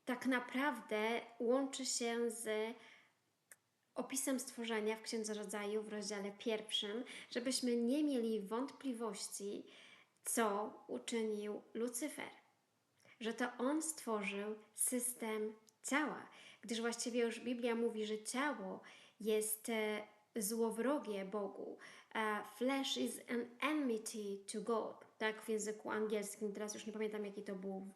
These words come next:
wers. E, w każdym bądź razie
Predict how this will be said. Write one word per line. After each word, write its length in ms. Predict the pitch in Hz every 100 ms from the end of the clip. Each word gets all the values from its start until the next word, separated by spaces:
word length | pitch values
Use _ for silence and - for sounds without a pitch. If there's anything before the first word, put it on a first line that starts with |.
| -
wers. 540 | 202 196 180 - - - - - - - - - - -
E, 260 | 233 233 226
w 80 | -
każdym 380 | 277 285 302 262
bądź 200 | 247 247
razie 440 | 226 214 202